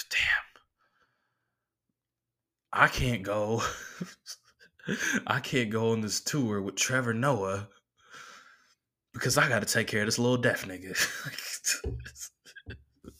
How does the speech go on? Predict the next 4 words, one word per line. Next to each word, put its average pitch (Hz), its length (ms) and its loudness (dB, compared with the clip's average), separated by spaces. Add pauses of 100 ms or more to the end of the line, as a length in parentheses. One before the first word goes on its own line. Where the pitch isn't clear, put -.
(1200)
<laughs> 262 400 -2
That's 147 240 4
not 98 180 0
funny, 67 320 -2